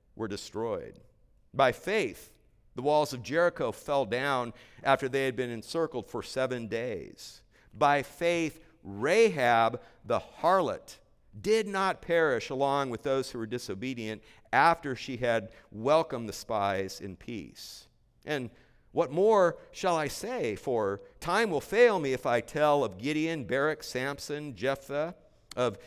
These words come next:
David and Samuel and the prophets, who by faith conquered kingdoms, performed acts of righteousness, obtained promises,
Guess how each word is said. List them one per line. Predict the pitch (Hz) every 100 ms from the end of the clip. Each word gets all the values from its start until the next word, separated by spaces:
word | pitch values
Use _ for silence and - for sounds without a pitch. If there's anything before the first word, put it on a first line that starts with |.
| - 90
David | 147 165 170
and | 131
Samuel | - 127 139 165 156
and | 127
the | 92
prophets, | - 117 123 156 - - - - _ _ _ _
who | 175 170 143 - -
by | 98 160 165 156
faith | - 185 185 151 -
conquered | - 185 185 180 135 -
kingdoms, | - 165 160 113 76 - - - _ - -
performed | - 143 208 214 185 -
acts | 160 160 - 135
of | 101
righteousness, | 107 143 156 120 - 90 67 - - - _ -
obtained | - 131 - 202 202 202 175 - _
promises, | - 160 160 160 143 - 85 52 - - -